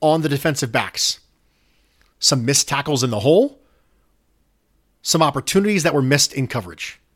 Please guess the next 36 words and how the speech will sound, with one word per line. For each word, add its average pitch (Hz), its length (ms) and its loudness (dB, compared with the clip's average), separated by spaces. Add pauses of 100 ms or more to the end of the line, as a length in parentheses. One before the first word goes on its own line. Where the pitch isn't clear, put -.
(360)
Four 302 440 2
percent 135 500 0 (800)
coaching. - 420 4 (920)
Should 135 200 -4
have 123 80 0
gone 127 140 0
for - 100 -6
two. 92 200 -6 (1200)
Couple 143 200 -2
things 147 200 0
I 143 60 6
didn't 147 160 2
really 135 140 2
love. 156 500 4 (380)
I 131 80 -2
didn't 139 200 -2
really 139 180 0
love 131 640 2 (260)
the 151 120 0
offensive 135 420 -2
play 156 200 2
calling 165 480 0 (640)
on 131 120 -2
third 160 300 2
down 147 200 4
and 120 180 -2
one 147 380 2 (540)
with 101 140 -6
Zach 131 260 2
Moss, 139 540 2 (400)
and 123 60 -8
then 120 60 -4
fourth 147 300 0
down 143 220 4
and 135 120 2
one 147 420 2